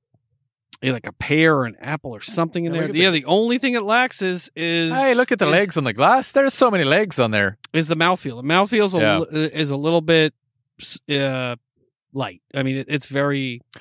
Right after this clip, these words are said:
Speaker 2: Yeah, but, uh, uh,
Speaker 1: but
Speaker 2: on,
Speaker 1: that's the
Speaker 2: on
Speaker 1: only thing. I mean, and, and, and unless you value that
Speaker 2: Yeah,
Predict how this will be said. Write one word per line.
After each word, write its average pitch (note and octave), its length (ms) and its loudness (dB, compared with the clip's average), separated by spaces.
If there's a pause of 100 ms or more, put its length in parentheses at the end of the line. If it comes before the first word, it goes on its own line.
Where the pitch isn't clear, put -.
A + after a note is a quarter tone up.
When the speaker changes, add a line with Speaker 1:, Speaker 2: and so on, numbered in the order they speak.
(200)
Speaker 2:
Yeah, A#3 80 -4
but, E3+ 140 0
uh, - 40 -6
uh, B2+ 200 2
Speaker 1:
but D3+ 120 -2
Speaker 2:
on, D3 140 0
Speaker 1:
that's G#3+ 200 2
the G3+ 120 -2
Speaker 2:
on F3+ 60 4 (100)
Speaker 1:
only F#3+ 220 2
thing. D#3+ 260 0
I C#3 80 -2
mean, E3 160 0
and, D#3 160 -2
and, D#3+ 160 -4
and D#3+ 240 -2
unless E3 300 -2
you D3 80 -6
value D#3 380 0
that D#3 140 0
Speaker 2:
Yeah, C3+ 140 4